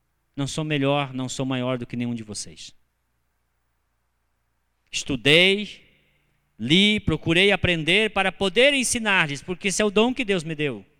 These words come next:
Mas isso não me torna superior ou melhor que nenhum de vocês. Minha oração não é melhor que nenhuma de vocês. Todos vocês são filhos de Deus,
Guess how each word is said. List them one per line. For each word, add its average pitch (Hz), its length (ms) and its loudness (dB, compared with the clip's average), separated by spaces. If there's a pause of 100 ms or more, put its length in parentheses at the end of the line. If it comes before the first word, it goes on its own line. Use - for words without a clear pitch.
(920)
Mas 127 200 -6
isso - 100 -10
não 139 80 -6
me 135 100 -4
torna 127 480 -4 (300)
superior 127 840 -4 (220)
ou 131 100 -6
melhor 123 380 -4
que - 140 -16
nenhum 120 380 -6
de 123 120 -14
vocês. 110 440 -12
Minha 170 180 -6
oração 202 440 -4
não 208 100 -4
é 190 80 -2
melhor 180 340 0
que 208 120 -8
nenhuma 185 300 -6
de 147 80 -12
vocês. 101 640 -12 (540)
Todos 185 420 -2
vocês 139 640 -6 (180)
são 139 320 -6
filhos 170 520 -6
de 160 100 -10
Deus, 123 440 -6